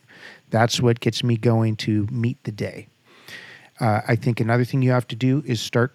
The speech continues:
picking spiritual literature that resonates with you.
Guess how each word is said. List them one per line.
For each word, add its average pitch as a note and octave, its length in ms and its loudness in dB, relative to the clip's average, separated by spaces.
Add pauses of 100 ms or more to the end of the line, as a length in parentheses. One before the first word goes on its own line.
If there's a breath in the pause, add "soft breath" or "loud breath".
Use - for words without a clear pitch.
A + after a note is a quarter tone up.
picking B2+ 380 0
spiritual A#2 680 -2
literature A2+ 560 0
that A#2 200 0
resonates A#2 880 2
with A2 240 -2
you. G#2+ 500 0